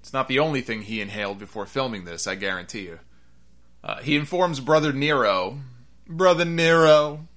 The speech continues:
that they will have their final battle tonight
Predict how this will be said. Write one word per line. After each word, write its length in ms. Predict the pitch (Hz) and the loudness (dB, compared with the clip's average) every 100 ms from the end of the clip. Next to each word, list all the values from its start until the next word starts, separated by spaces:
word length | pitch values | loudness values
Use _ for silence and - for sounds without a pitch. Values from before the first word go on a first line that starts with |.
| - - - - - | -20 -20 -20 -20 -6
that 200 | 131 123 | -2 0
they 100 | 127 | 0
will 140 | 123 | 0
have 180 | 131 127 | 0 0
their 100 | 123 | -2
final 340 | 113 139 135 117 | -2 -2 -2 2
battle 460 | 123 113 101 123 - - - | 4 4 2 -6 -14 -20 -12
tonight 540 | 127 110 95 95 - | -6 -2 -2 -4 -10